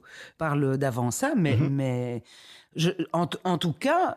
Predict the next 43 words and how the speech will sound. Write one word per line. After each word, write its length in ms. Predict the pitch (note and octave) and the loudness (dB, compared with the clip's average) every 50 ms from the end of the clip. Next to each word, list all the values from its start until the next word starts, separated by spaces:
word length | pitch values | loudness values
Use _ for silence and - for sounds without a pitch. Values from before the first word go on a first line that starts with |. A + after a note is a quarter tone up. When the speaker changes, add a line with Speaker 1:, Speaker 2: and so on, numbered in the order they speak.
| - - | -6 -6
Speaker 1:
euh, 260 | - D#3+ D#3 D3+ C#3+ C#3 | -2 -2 0 0 0 -2
c'est 180 | B2+ - F3 | -2 -2 -4
vrai 220 | C#3+ - A#3 C#4 D#4 | -2 0 0 0 0
ce 100 | - - | -2 -2
que 80 | - | -2
vous 120 | E3 D3 D3+ | -2 -2 0
dites, 240 | D3+ C4 D#4 - | -2 -2 -4 -4
c'est 140 | - - D#3 | -4 -6 -6
que 100 | - D#3 | -4 -4
quand 380 | D3 - - D#3 D3 C#3 C#3 C#3+ | -6 -4 -2 -2 0 0 -2 -2
j'ai, 220 | C3+ C#3 D#3 - | -2 -4 -4 -2
j'ai 160 | D3 - E3+ | -2 0 0
l'occasion, 640 | D#3 D#3 D3+ - D#3+ D3+ C#3 B2+ D3+ E3+ D#3+ D#3+ D3+ C#3+ | 0 0 0 -2 -2 -4 -2 0 0 0 2 2 2 0
euh, 100 | C#3 C3+ | 0 0
d'en 180 | C3+ C3+ C3 | -2 -2 -2
parler 400 | A2+ C3+ B2+ C#3+ C#3+ C#3+ D3 C#3+ | -4 -4 -6 -6 -4 -4 -2 -2
avec 240 | C3 B2+ C#3 C3+ A#2 | -4 -4 -6 -8 -8
des, 180 | A2 C3+ C3+ B2+ | -8 -8 -6 -6
des, 360 | A#2 B2+ B2+ B2 B2 B2 A#2 | -6 -6 -6 -6 -6 -8 -6
des 120 | A#2+ A#2+ | -4 -2
responsables 920 | B2+ D#3+ E3 - - D3 C#3+ B2 - - C#3 C#3 C3+ B2+ B2+ C3 C3 B2 B2 _ _ - - - - _ - | 0 0 0 -2 -2 -4 -4 -4 -4 -6 -8 -6 -6 -6 -6 -6 -6 -6 -8 _ _ -20 -20 -20 -14 _ -4
de 80 | C#3+ | -2
l'enseignement, 800 | C#3 B2+ B2 A#2+ - - A#2+ A#2+ A#2+ A2+ G#2 A2+ C3+ E3+ A3+ C4+ B3+ | 0 0 0 -2 -2 -4 -4 -4 -4 -2 -2 0 0 0 0 0 0
qui 140 | - D#3+ | -2 -4
sont 180 | - - E3+ F3 | -6 -4 -2 -2
de 100 | D#3+ C#3 | -2 -2
plus 220 | C3 - D#3 C3+ | -4 -6 -8 -6
en 80 | D3 C3+ | -6 -6
plus 140 | C3 - C#3+ | -6 -8 -10
conscients, 460 | - - A#2+ A2+ - - G#3+ A3 G#3 | -8 -6 -6 -6 -2 -2 -2 -2 -2
qui 200 | - - - D#3+ | -4 -4 -2 0
manquent 600 | C#3+ C#3+ D3 E3 F#3 F#3+ F3+ E3 - - D3 C3+ | 2 2 2 2 2 2 0 -2 -4 -4 -6 -6
cruellement 640 | - - - - E3 D3 C#3 C3 C3+ D3+ E3+ F#3 F3 | -6 -8 -10 -6 -2 -2 0 0 2 2 0 0 0
de 80 | C#3+ D3 | -2 -4
quelque 340 | - - C3+ A2+ - C#3 B2 | -6 -6 -8 -10 -8 -10 -12
chose 400 | - - D#3+ F3 F3+ E3 D3+ C#3+ - | -10 -6 -4 -4 -4 -4 -4 -8 -8
pour 160 | - B2 - | -10 -12 -12
former 320 | - - C3 B2 C#3+ D3 | -12 -10 -6 -2 -2 -2
véritablement 640 | D3 C#3 D3+ C#3+ C3 B2+ C3 B2+ B2 B2 B2 C#3+ D#3+ | -2 -2 -4 -6 -6 -6 -6 -4 -4 -2 -2 0 -2
à 60 | D#3+ | -2
l'esprit 280 | C3+ A2+ - - - B2 | -2 -6 -8 -14 -18 -20
critique. 460 | - - D3+ C#3+ - C3+ - _ _ - | -16 -16 -18 -18 -18 -20 -20 _ _ -18
Oui. 100 | B2+ - | -18 -18